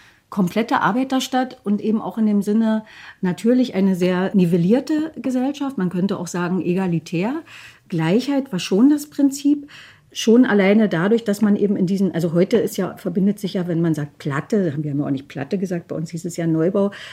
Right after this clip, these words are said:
dann verbindet sich ja schon damit eine bestimmte Vorstellung vom sozialen Status, äh, der Bewohner dieser Häuser. Das war ja bei uns nicht so. Bei uns hat wirklich der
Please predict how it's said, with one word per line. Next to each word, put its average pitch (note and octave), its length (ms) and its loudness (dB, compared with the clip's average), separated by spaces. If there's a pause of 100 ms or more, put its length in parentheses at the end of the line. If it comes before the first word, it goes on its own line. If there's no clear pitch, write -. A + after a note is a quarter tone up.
(120)
dann D#3 180 0
verbindet G3 420 2
sich F#3 140 -4
ja F3 140 -4
schon F3+ 240 -2
damit F3 240 -2
eine E3 180 -2
bestimmte F3 640 -2 (420)
Vorstellung F#3 540 2
vom F3+ 220 2
sozialen E3+ 440 0
Status, F3 600 -2
äh, E3 240 -4
der E3+ 180 0
Bewohner F3+ 480 4
dieser A3+ 320 -2
Häuser. G3+ 220 0
Das E3 240 -6
war D#3+ 100 -4
ja A3 120 -2
bei D#3 100 -6
uns C#3+ 240 -6
nicht D#3+ 160 -8
so. D#3 120 -4
Bei D#3 120 -6
uns G3 240 -2
hat G3 180 -6
wirklich F#3+ 340 -4
der E3+ 360 -2